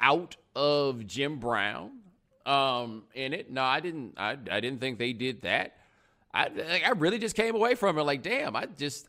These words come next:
I think that y'all owe Sam Cooke an apology." All right, appreciate the question. Let me see what else we got here. How is the stock market so completely divorced from reality? What's it gonna take for the shit to hit the fan?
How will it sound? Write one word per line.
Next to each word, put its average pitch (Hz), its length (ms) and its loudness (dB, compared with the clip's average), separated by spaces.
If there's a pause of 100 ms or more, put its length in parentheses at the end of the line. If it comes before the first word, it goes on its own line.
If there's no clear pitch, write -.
I 262 200 2 (120)
think 170 300 -4
that 147 240 -4
y'all 175 360 2
owe 143 220 -2
Sam 160 380 -6
Cooke 170 260 -6
an 208 80 -6
apology." 180 540 -6 (1200)
All 151 80 -4
right, 135 960 8
appreciate 131 440 0
the 107 80 -10
question. 101 400 0
Let 92 60 -8
me 87 40 -10
see 113 220 -4
what 95 100 0
else 87 220 -4
we 87 60 -12
got 78 300 -6
here. 55 360 -18 (1600)
How 170 340 4
is 156 220 4
the 107 60 -10
stock 135 420 4
market 135 440 4
so 123 320 0
completely 117 560 -2
divorced 110 560 -2
from 110 380 -2
reality? 98 640 0
What's 104 280 -4
it 131 60 -4
gonna 120 240 -2
take 113 320 -2
for 110 140 -6
the 95 100 -6
shit 104 300 -6
to 101 80 -4
hit 98 200 -4
the 92 80 -18
fan? 78 380 -8